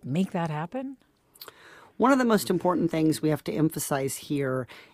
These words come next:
Speaker 2: is that this attack on mifepristone is also an attack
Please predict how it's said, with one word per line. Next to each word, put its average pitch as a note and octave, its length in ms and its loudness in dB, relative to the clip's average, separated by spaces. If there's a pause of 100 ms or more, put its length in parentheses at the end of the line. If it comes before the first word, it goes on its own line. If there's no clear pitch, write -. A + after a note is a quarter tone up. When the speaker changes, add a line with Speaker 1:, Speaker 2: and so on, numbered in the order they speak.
(100)
Speaker 2:
is D#3 240 -2
that D3+ 240 2 (240)
this F3+ 300 0
attack D#3 520 0
on D3+ 200 2
mifepristone C3 920 -4
is D#3 220 0 (220)
also E3+ 600 0
an E3+ 140 -2
attack C#3+ 560 -2